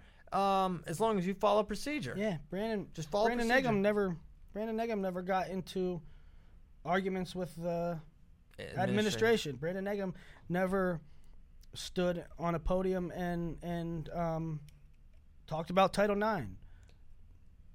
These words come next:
Speaker 2: Brandon Eggum never, um, you know, he, he didn't,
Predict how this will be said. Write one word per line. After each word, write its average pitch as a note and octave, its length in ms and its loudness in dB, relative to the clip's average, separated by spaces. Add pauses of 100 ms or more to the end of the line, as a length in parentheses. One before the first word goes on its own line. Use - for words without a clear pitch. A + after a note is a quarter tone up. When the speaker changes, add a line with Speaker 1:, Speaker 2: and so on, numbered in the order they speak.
(460)
Speaker 2:
Brandon F3+ 240 -2
Eggum G3 240 2
never, E3+ 440 2 (360)
um, D#3+ 320 0 (120)
you E3 100 -6
know, F#3 100 0
he, F#3+ 140 0 (100)
he D#3+ 80 -2
didn't, G3 180 -2